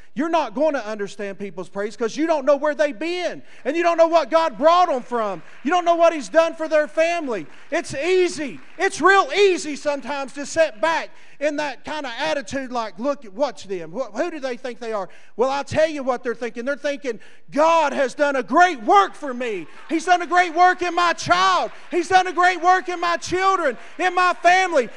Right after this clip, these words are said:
He delivered us from hell. He brought us up." That's what I'm thinking when I see that.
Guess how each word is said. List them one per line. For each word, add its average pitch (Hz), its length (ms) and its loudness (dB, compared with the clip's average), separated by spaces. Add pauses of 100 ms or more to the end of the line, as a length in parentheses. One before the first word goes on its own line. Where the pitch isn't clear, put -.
(120)
He 370 120 2
delivered 370 480 2
us 359 240 4
from 320 200 0
hell. 330 580 6 (140)
He 381 140 2
brought 381 340 10
us 359 260 4
up." 370 340 10 (220)
That's 403 320 6
what 330 280 6
I'm 359 260 2
thinking 311 420 -2
when 330 140 4
I 359 160 4
see 311 260 -6
that. 285 340 0